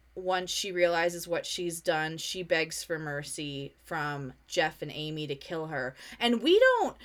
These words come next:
in the movie, we don't know how they kill her. I mean, obviously they have a knife.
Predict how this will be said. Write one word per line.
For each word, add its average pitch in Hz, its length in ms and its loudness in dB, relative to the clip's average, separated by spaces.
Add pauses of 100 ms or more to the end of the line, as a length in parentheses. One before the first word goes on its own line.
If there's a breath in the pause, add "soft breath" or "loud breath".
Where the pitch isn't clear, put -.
(140)
in 240 180 6
the 247 60 6
movie, 339 400 8
we 220 240 4
don't 440 260 6
know 262 300 4
how 285 200 2
they 196 160 2
kill 156 340 -4
her. 92 220 -8
I - 60 -14
mean, 226 140 0
obviously 277 320 4
they 254 80 6
have 240 180 2
a 254 60 6
knife. 175 320 0